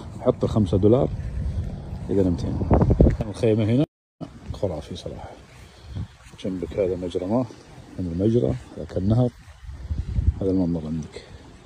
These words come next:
الصندوق اللي تحط فيه خمسة دولار، تاخذ ظرف، حط الخمسة دولار وداخل الصندوق. برضو في أسعار ثانية إذا معك لانش خمسة دولار، اللانش الصغير، يقول لك إذا أكبر من ثلاثة وعشرين قدم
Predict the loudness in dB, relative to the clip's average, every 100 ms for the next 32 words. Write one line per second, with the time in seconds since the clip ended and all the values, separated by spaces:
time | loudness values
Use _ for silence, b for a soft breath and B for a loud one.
0 | -18 -18 -20 -20 -20 -20 -20 -20 0 6
1 | 8 10 10 8 4 6 6 6 4 4
2 | 6 4 6 6 4 0 _ _ -4 6
3 | 6 6 2 2 4 4 4 6 6 6
4 | 6 6 6 4 2 2 -2 -8 -10 B
5 | B B B -2 2 6 8 8 8 4
6 | 6 4 4 2 2 2 2 0 0 0
7 | 2 2 2 0 0 0 0 -2 0 0
8 | 0 -2 2 2 4 4 4 6 4 4
9 | 2 4 4 4 2 -6 -4 4 8 8
10 | 6